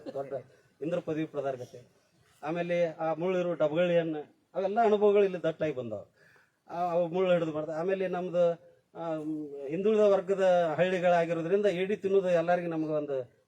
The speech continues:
ಸುಲಭ ಖಾದ್ಯ ಆಗಿಬಿಟ್ಟಿತ್ತು. ಅದು ಆ ಏಡಿ ಹಿಡಿದು, ಹೊಳಿ ಇಳ್ದಾಗ ಏಡಿ ಹಿಡ್ಕೊಂಡು ಬರುವಂಥದ್ದು,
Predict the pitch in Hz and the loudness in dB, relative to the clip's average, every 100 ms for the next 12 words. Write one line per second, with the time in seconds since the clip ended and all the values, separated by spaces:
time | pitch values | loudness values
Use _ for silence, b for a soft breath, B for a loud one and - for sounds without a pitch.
0 | - 139 175 208 202 190 170 165 170 139 | -16 -6 0 2 2 2 0 2 0 -2
1 | 123 110 98 87 _ _ _ - 175 175 | -10 -14 -18 -20 _ _ _ -4 0 2
2 | 202 202 190 180 170 202 202 196 180 180 | 6 6 4 2 4 6 8 6 2 0
3 | 185 196 170 185 170 156 165 156 147 147 | 2 2 2 -6 -6 -4 -2 -2 -4 -8